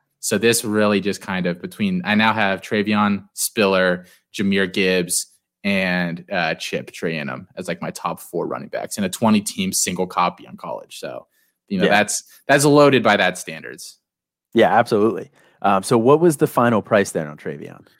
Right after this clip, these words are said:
Speaker 1: I think eight fifteen, I think, is what I want him for. I had the proxy up to, like, eight seventy or eight eighty at the time, and it just, I mean, it, it stopped at eight fifteen, and I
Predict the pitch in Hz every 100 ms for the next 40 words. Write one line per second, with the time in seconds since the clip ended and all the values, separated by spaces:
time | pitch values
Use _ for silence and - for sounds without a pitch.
0 | _ _ - - 202 - 123 - - 131
1 | - 113 123 143 147 - 123 143 143 135
2 | 143 139 143 143 147 220 120 151 139 -
3 | 113 107 - 92 95 90 95 92 - 92
4 | 92 90 85 90 87 90 95 101 98 104
5 | 101 95 87 - 73 92 85 85 85 90
6 | 95 90 - 87 90 87 90 90 87 -
7 | 87 87 85 80